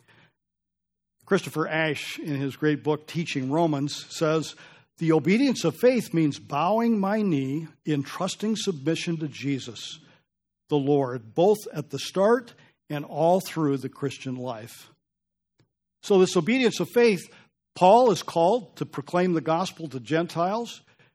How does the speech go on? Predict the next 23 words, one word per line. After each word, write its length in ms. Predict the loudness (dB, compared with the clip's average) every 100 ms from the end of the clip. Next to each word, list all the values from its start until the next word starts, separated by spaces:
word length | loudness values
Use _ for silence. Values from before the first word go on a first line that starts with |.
| _ -2
And 160 | 0
when 140 | 2 2
they 140 | 2
receive 420 | 0 -2 -2 -2
Christ, 400 | -2 0 0 0
it's 180 | -4 -2
not 220 | 0 0
just 280 | 0 -2 0
to 80 | -2
be 120 | -2
forgiven 480 | -4 -4 0 0 2
of 100 | 0
their 120 | -2
sins, 480 | -4 -4 -2 -4 -8 -16 -20 _
but 240 | 0 0 0
a 340 | -2 0 -4 -4
bowing 560 | 4 8 10 8 6
their 160 | 4 2
knee 380 | 2 2 2 0
throughout 460 | -4 -2 0 -2
their 120 | -4 -4
whole 300 | -2 -2 -2
lives. 680 | -6 -8 -10 -14 -16 -16